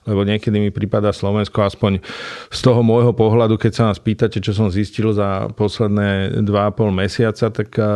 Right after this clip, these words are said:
niekedy mám pocit, že Slovenská republika ako štát je sirota v tom zmysle, že sa ním nikto nezaoberá ako celkom. Že nerozmýšľame o tom, ako, ako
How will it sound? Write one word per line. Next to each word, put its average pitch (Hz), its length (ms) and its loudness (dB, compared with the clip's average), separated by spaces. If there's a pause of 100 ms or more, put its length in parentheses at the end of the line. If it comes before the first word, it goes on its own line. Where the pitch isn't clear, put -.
(240)
niekedy 110 320 0
mám 110 240 2
pocit, 107 240 0
že 104 160 -2
Slovenská 107 560 0
republika 104 560 -2
ako 104 160 -4
štát 107 320 -2
je 110 80 0
sirota 110 560 0
v - 80 -16
tom 113 160 2
zmysle, 110 560 0
že 104 160 0
sa 113 160 2
ním 113 160 4
nikto 120 320 2
nezaoberá 113 640 2
ako 110 120 -2 (180)
celkom. 120 480 0 (560)
Že 104 320 -2 (400)
nerozmýšľame 135 640 0
o 151 160 0
tom, 123 320 0 (560)
ako, 120 320 2 (400)
ako - 180 0